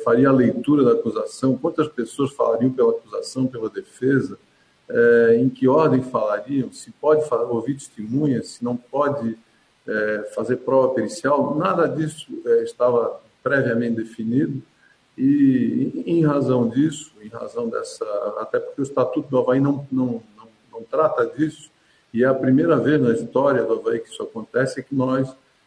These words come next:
recorremos à Justiça simplesmente para dizer o seguinte: nós precisamos garantir ao presidente Batistotti o amplo direito de defesa. Então, ele precisa ter um espaço junto aos conselheiros para demonstrar a, a visão que ele e nós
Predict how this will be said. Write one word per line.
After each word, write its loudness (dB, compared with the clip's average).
recorremos 2
à 0
Justiça -8
simplesmente 0
para -2
dizer -2
o -2
seguinte: -4
nós -8
precisamos -2
garantir 0
ao 4
presidente -6
Batistotti -4
o 0
amplo 0
direito -2
de -10
defesa. -6
Então, -2
ele -2
precisa -2
ter 2
um 6
espaço 0
junto -4
aos -6
conselheiros -4
para -2
demonstrar -2
a, -2
a 0
visão 0
que -4
ele 2
e -2
nós -4